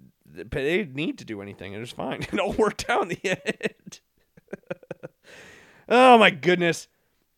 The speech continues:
Oh, my goodness. We got a full offseason still. We got till April to get the draft stuff figured out. But,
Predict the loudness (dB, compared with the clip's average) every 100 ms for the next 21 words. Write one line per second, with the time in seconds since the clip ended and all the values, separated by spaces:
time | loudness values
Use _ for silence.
0 | _ 0 4 4 2 0 -2 2 4 2
1 | 0 -2 0 -2 -6 -10 -12 -10 -4 -4
2 | -4 -6 -6 -6 -8 -10 -10 -10 -8 -8
3 | -8 -10 -10 -10 -8 -6 -8 -8 -10 -10